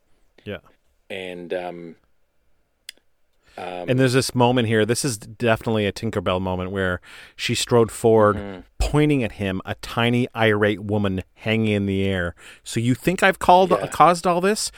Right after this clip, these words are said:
Speaker 1: Your failures, your
Speaker 2: Right.
Speaker 1: deaths?" You know how Tinkerbell talks back to Peter all the
Speaker 2: Yeah, yeah.
Speaker 1: time? This is that
Speaker 2: Yeah,
Speaker 1: moment,
Speaker 2: yeah,
Speaker 1: man.
Speaker 2: yeah. Yeah,
Speaker 1: We,
Speaker 2: totally.
Speaker 1: you and I really have to
Speaker 2: Um,
Speaker 1: explore this Peter Pan,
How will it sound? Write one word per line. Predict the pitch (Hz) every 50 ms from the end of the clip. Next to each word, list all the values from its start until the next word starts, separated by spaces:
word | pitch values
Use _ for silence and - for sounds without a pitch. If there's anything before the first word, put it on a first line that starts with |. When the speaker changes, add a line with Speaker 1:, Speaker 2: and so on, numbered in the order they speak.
| - - -
Speaker 1:
Your | - 117 123
failures, | - - - 131 127 135 143 151 151 156 170 190 180 139
your | 135 123 113
Speaker 2:
Right. | 98
Speaker 1:
deaths?" | 95 113 123 165 - - - - - - _ _ - - - - - _ -
You | 240 240
know | 196 135
how | 104 113 107 101 98 95 92 92 95 _ _ -
Tinkerbell | - 127 117 98 110 90 101 98 90 95 - -
talks | - - 117 107 - - -
back | - - 95 90 - - -
to | - -
Peter | - - 113 113 104 117 117
all | 113 117
the | 120 113
Speaker 2:
Yeah, | 107
yeah. | 104
Speaker 1:
time? | 131 135 143 156 160 - - - - - -
This | - 185 170 -
is | 151 117
that | - 107 104
Speaker 2:
Yeah, | 107 104 101
Speaker 1:
moment, | 101 98 95 95 98
Speaker 2:
yeah, | 98
Speaker 1:
man. | 98 98 98 101 - - - _ - _ _ - - _ - - _ _ _
Speaker 2:
yeah. | - 135 131 -
Yeah, | - 113 107 104 101 104
Speaker 1:
We, | 147 170
Speaker 2:
totally. | 180 101 98 95 -
Speaker 1:
you | 170
and | 208 202
I | 185 180
really | 170 127 120 127 127 127
have | 110 123 120 -
to | - 123
Speaker 2:
Um, | 117
Speaker 1:
explore | 113 113 110 110 110 113 110 107 101
this | 104 104 - - _ _ _
Peter | - - 123 110 107
Pan, | - - 117 110 107 104 104 104 104 104 101 101 98 98 98